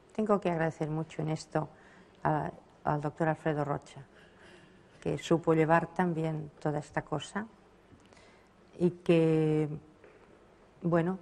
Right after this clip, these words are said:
supo aconsejar a mi esposo y a mí, también los otros doctores que estaban implicados en ello,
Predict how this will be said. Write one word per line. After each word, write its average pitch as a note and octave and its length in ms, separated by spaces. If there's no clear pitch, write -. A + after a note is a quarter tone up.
supo E3+ 300
aconsejar D#3+ 880
a F3 140
mi E3 100
esposo E3+ 380
y E3+ 80
a D#3+ 80
mí, F3+ 440
también F#3 260
los E3+ 140
otros D#3 240
doctores D#3 520
que - 80
estaban D#3+ 280
implicados D#3 580
en D#3+ 140
ello, E3 460